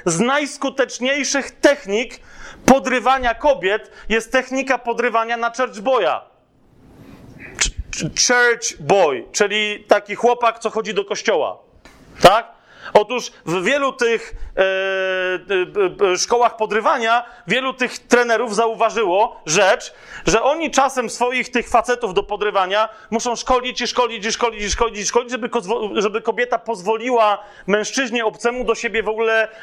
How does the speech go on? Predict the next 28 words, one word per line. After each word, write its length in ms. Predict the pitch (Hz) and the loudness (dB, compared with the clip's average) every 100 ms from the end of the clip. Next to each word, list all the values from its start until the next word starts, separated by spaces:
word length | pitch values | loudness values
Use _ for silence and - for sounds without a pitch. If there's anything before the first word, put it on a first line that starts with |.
| - | -6
wiecie, 180 | 214 185 | -4 -2
zbliżyć 540 | 170 208 214 233 - | -2 -2 0 -2 -2
się 120 | 220 | -2
na 100 | 208 | -2
pół 180 | 208 226 | -2 -2
metra, 440 | 233 208 175 107 - _ _ _ - | 0 0 0 -2 -6 _ _ _ 4
tak? 420 | 190 254 - - - - - - | 6 6 -2 -16 -20 -18 -10 2
Po 120 | 262 285 | 4 4
czym 180 | 294 | 2
ze 140 | 214 240 | 0 0
zdziwieniem 580 | - 208 269 320 269 233 | -2 -2 0 0 -2 -2
kiedyś 320 | 233 196 - | -2 -2 0
jeden 360 | 247 277 233 | 2 2 0
podzielił 500 | 196 226 254 294 262 | 0 0 0 -2 0
się 120 | - 220 | 0 -2
tym 160 | 220 | -2
doświadczeniem 640 | 196 - 208 196 233 220 202 | -4 0 -2 0 -2 -2 -2
i 40 | |
potem 280 | 240 247 233 | -2 -2 -2
to 100 | 220 | -2
się 140 | 220 | -2
stało 260 | 220 226 202 | -2 0 0
sensacją, 680 | 214 202 - 330 269 196 208 | -2 -2 2 0 0 -2 -2
e, 40 | - - - - 202 196 196 190 | -8 -14 -2 2 2 2 0 -2
w, 120 | - | -6
w 80 | - | -4
tych, 240 | 226 220 220 | -2 -2 0
e, 340 | 208 202 | 0 0